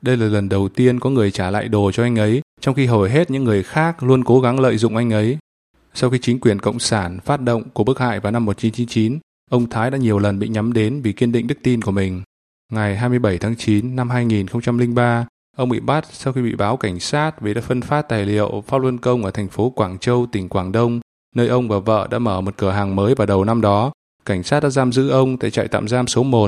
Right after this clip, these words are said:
thành phố Quảng Châu trong hai năm, và cũng theo dõi bà Tăng hai mươi tư trên hai mươi tư. Cảnh sát ép chủ nhà của ông bà chấm dứt hợp đồng thuê nhà, buộc bà Tăng phải chuyển đi. Sự sách nhiễu và việc ông Thái bị giam giữ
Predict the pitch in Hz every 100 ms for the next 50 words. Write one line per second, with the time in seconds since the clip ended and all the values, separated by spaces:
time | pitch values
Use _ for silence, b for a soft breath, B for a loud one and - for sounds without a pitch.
0 | - 104 95 104 127 98 90 - 120 120
1 | 120 120 120 120 120 120 - _ - 107
2 | 104 92 113 127 123 113 117 127 98 -
3 | 117 117 113 120 117 117 123 113 117 120
4 | 117 120 120 117 113 _ _ _ _ 95
5 | 92 143 151 151 - 95 95 98 95 90
6 | 107 107 101 92 90 - 101 135 156 101
7 | 98 95 104 113 101 95 90 95 _ -
8 | 104 101 98 127 117 113 98 95 90 113
9 | 113 113 - _ _ - 113 - 143 135
10 | 127 - 101 107 95 120 120 113 107 135
11 | 107 120 113 123 127